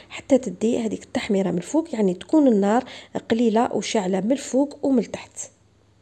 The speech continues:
وهذا هو الصابلي تاعي بعد ما طاب. كي تخلوه يتحمر شوية، يدي هذيك التحميرة من الفوق،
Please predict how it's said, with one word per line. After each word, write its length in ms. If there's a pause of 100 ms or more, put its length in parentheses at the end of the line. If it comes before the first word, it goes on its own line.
(1600)
وهذا 380
هو 440
الصابلي 420
تاعي 340
بعد 260
ما 120
طاب. 240 (400)
كي 100
تخلوه 520
يتحمر 560
شوية، 400
يدي 280
هذيك 140
التحميرة 440
من 80
الفوق، 340